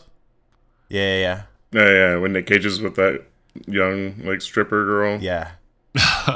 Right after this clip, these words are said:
Speaker 2: Yeah, and she's like, "It's gonna be fifteen hundred." He's like, Oh, I already paid it at the
Speaker 1: <laughs> Yeah,
Speaker 2: door.
Speaker 1: yeah, yeah. <laughs> He's like, "I can assure you they already took care of it." She's like, "No, I can
Speaker 2: She's like,
Speaker 1: assure you they
Speaker 2: "No."
Speaker 1: haven't." He's like, "All right." I was like,
Speaker 2: <laughs>
Speaker 1: "Good."
Speaker 2: He's like, "Here." <laughs>
Speaker 1: <laughs> "Here's fifteen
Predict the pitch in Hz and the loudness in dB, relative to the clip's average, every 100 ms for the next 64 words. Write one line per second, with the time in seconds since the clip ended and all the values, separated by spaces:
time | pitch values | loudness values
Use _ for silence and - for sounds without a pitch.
0 | 85 - - 82 82 - - 101 101 104 | -6 -10 -8 -8 -10 -12 -6 0 2 2
1 | 117 117 120 117 - 101 95 95 87 87 | 4 4 4 2 2 2 2 2 0 0
2 | 90 95 113 117 117 123 117 120 110 120 | 2 6 10 12 12 12 10 8 6 6
3 | - - 95 185 104 90 135 - - 120 | 4 4 4 4 4 0 -2 -4 -6 -12
4 | - - - - 127 - - - - - | -12 -16 -20 -4 -2 -2 -4 -8 -10 -16
5 | - 170 165 156 156 151 143 127 92 120 | -16 -16 -16 -16 -18 -18 -18 -20 -14 -8
6 | 113 104 101 110 104 - 117 110 104 95 | -6 -4 -6 -8 -8 -8 -6 -6 -6 -6
7 | 95 98 98 98 - 98 92 82 - _ | -6 -8 -10 -12 -8 -8 -8 -12 -16 _
8 | _ - 110 101 98 95 101 113 101 98 | _ -16 -12 -6 -4 -4 -6 -4 -2 -4
9 | 104 85 101 95 92 92 95 92 73 80 | -4 -4 -2 -2 -2 -2 -4 -6 -10 -12
10 | 87 82 87 113 107 107 - _ _ _ | -12 -10 -10 -10 -12 -14 -18 _ _ _
11 | _ _ _ - 92 78 - 190 - 427 | _ _ _ -14 -12 -10 0 4 6 8
12 | 370 - 117 113 117 127 120 107 - - | 8 8 4 2 6 6 6 4 -2 2
13 | - - - 240 - - 143 131 - 127 | 2 2 6 6 6 2 0 0 -2 -4
14 | 117 123 120 | -4 -6 -8